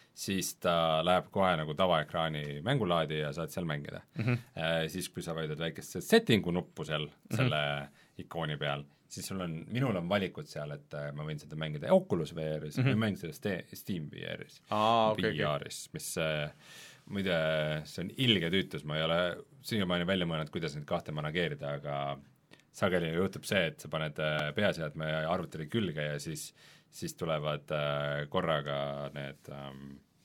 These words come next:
Speaker 1: mm, Oculus'e keskkond ja Steam'i keskkond ja nad hakkavad omavahel võitlema ja sa paned umbes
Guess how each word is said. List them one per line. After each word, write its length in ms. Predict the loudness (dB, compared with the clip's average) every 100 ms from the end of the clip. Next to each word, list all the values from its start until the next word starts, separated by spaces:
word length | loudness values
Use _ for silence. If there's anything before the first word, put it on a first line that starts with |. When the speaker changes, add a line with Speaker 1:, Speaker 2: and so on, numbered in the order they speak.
| -16
Speaker 1:
mm, 380 | -12 -10 -10 -8 2
Oculus'e 460 | 2 2 0 0
keskkond 600 | 0 0 0 -4 -4 -6 -12 -14
ja 60 | -10
Steam'i 360 | 0 4 4 4
keskkond 380 | 2 0 -4 0
ja 60 |
nad 140 | 2 2
hakkavad 140 | 2
omavahel 300 | 4 4 4
võitlema 580 | 2 2 -2 -2 -2 -4 -8 -20 -16 -10
ja 60 |
sa 120 | -8
paned 320 | -4 -4 -4 -6
umbes 360 | -8 -8 -10